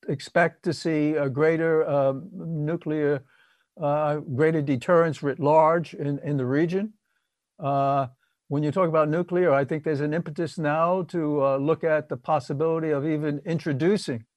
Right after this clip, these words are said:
and I, you know, and I say the possibility of introducing tactical nuclear weapons as part of the deterrence package, uh, for, uh, uh, uh, North Korea that's being hostile, that's building more nuclear weapons and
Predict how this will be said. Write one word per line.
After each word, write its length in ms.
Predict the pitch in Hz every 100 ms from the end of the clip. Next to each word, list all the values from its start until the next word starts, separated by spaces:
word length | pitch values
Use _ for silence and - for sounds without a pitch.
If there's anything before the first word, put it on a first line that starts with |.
| _ _ _ _ _ 147
and 140 | 131
I, 240 | 135 147
you 200 | 151 143
know, 260 | 143 131 127
and 100 | 135
I 100 | 139
say 200 | - 160
the 120 | 143
possibility 680 | 123 156 147 147 185 180 151
of 80 | 143
introducing 680 | 160 165 156 196 180 139 - - _ _
tactical 580 | - 160 175 - 156 156
nuclear 480 | 147 156 151 147 143
weapons 580 | 135 170 220 233 233 - _ _ _
as 180 | 143 131
part 360 | - 160 160
of 180 | 160 147
the 280 | 147 147 139
deterrence 520 | 131 123 170 156 147
package, 680 | - 123 165 185 226 - - _ _ _ _ _ _
uh, 360 | 160 156 151 160
for, 320 | - 165 156
uh, 80 | 147
uh, 500 | 147 151 160 147 135 143
uh, 280 | 156 147 -
North 280 | 143 143 147
Korea 200 | 156 156
that's 200 | 147 123
being 260 | - 147 139
hostile, 560 | 131 151 147 156 185
that's 180 | 175 131
building 340 | 131 143 139 139
more 140 | 143
nuclear 380 | 147 147 147 139
weapons 400 | 139 147 170 147
and 360 | 143 139 135